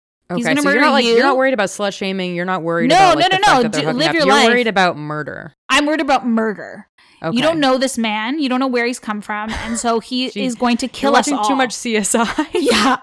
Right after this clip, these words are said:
Speaker 1: I don't know. I was just, I, I guess I grew up terrified. But he, <laughs> I, I couldn't sleep all night. Like, I literally
Speaker 2: No.
Speaker 1: did not sleep.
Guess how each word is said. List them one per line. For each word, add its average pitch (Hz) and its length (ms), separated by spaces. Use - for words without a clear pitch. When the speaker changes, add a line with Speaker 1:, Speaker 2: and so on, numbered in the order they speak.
Speaker 1:
I 285 80
don't 294 120
know. 233 220
I 277 100
was 277 140
just, 302 220
I, 254 280
I 269 100
guess 269 220
I 285 80
grew 262 160
up 247 80
terrified. 233 440
But 226 160
he, 339 460
<laughs> 320 200
I, 349 280
I 339 80
couldn't 370 280
sleep 254 480
all 240 160
night. 202 320
Like, 226 120
I 247 60
literally 247 520
Speaker 2:
No. - 40
Speaker 1:
did 240 120
not 208 200
sleep. 277 340